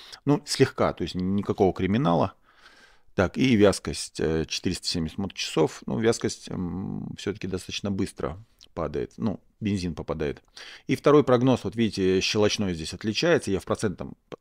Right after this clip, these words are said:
отношении пересчитал, и вот, мне кажется, здесь более корректные будут результаты. Двенадцать тысяч восемьсот и триста двадцать моточасов, и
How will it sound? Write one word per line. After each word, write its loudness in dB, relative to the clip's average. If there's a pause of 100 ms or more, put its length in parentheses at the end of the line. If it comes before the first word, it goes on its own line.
отношении -2
пересчитал, 0
и 4
вот, -2
мне -8
кажется, -4
здесь -6
более 0
корректные -2
будут -10
результаты. -6 (480)
Двенадцать 0
тысяч -4
восемьсот -2
и -2
триста -4
двадцать 0
моточасов, -4
и -4